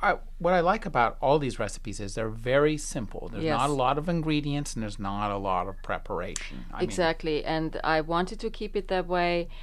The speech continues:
Speaker 2: because, again, less is more in my, in my thinking. And I personally, I mean, if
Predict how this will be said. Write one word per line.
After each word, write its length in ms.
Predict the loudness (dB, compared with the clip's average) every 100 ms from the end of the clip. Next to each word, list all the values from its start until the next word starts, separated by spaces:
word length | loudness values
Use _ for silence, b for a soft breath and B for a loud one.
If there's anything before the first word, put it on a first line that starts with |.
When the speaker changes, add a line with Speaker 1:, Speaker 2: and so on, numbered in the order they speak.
| B -8
Speaker 2:
because, 340 | -2 0 2
again, 460 | 2 2 0 0 -2
less 300 | -2 -2 0
is 180 | -2 -2
more 300 | 2 2 2
in 160 | 0
my, 320 | -2 0 -2 -4 -6
in 160 | -4
my 200 | -2 -2
thinking. 580 | -2 -4 -6 -6 -6 -6 B B B B -4
And 360 | -2 0 -2 0
I 120 | 0
personally, 680 | 2 2 0 0 -4 -4 -6
I 80 | -4
mean, 200 | -4 -4
if 120 | -4